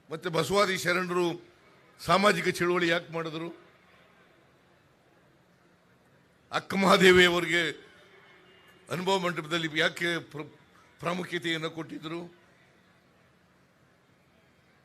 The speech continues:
ಅಕ್ಕ ಮಹಾದೇವಿ, ಅಕ್ಕ ಮಹಾದೇವಿಗೆ ವಿಜಯನಗರ ಮಹಿಳಾ ಕಾಲೇಜಿಗೆ ಹೆಸರಿಟ್ಟವ್ರು ಯಾರು?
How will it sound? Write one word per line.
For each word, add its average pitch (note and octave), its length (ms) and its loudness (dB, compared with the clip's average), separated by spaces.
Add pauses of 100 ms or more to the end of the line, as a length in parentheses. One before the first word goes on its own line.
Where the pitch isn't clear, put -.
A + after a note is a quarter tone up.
(1160)
ಅಕ್ಕ - 220 -16
ಮಹಾದೇವಿ, D3+ 600 -10 (800)
ಅಕ್ಕ C3+ 200 -14
ಮಹಾದೇವಿಗೆ D#3 580 -8
ವಿಜಯನಗರ D3 720 -10 (680)
ಮಹಿಳಾ D#3 240 -2
ಕಾಲೇಜಿಗೆ D3 440 -8
ಹೆಸರಿಟ್ಟವ್ರು D3+ 500 -10
ಯಾರು? D3+ 220 -8